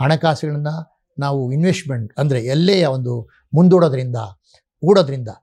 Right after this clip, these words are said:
ಯಾವುದೇ ಕ್ಷೇತ್ರದಲ್ಲಿ ಹಣಕಾಸು ಕೊಡಬೇಕಾದ್ರೆ ಸ್ವಲ್ಪ ಯೋಚನೆ ಮಾಡಬೇಕಾಗುತ್ತೆ. ಯಾವುದೇ ಒಂದು ವ್ಯವಹಾರವನ್ನು ಮಾಡಬೇಕಾದ್ರೆ ನಾವು ಅದ್ರ ಬಗ್ಗೆ ವಿಶೇಷವಾಗಿ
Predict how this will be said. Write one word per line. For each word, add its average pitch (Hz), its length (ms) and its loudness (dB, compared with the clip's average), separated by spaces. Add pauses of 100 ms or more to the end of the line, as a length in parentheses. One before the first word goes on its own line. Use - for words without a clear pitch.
(160)
ಯಾವುದೇ 196 280 -2
ಕ್ಷೇತ್ರದಲ್ಲಿ 160 520 0
ಹಣಕಾಸು 151 420 -4
ಕೊಡಬೇಕಾದ್ರೆ 139 720 -6
ಸ್ವಲ್ಪ 147 200 0
ಯೋಚನೆ 156 420 2
ಮಾಡಬೇಕಾಗುತ್ತೆ. 123 720 -2 (460)
ಯಾವುದೇ 160 440 4
ಒಂದು 165 240 -2
ವ್ಯವಹಾರವನ್ನು 156 480 -2
ಮಾಡಬೇಕಾದ್ರೆ 151 760 -4 (420)
ನಾವು 165 240 0
ಅದ್ರ 147 180 -2
ಬಗ್ಗೆ 165 380 0 (400)
ವಿಶೇಷವಾಗಿ 170 1000 0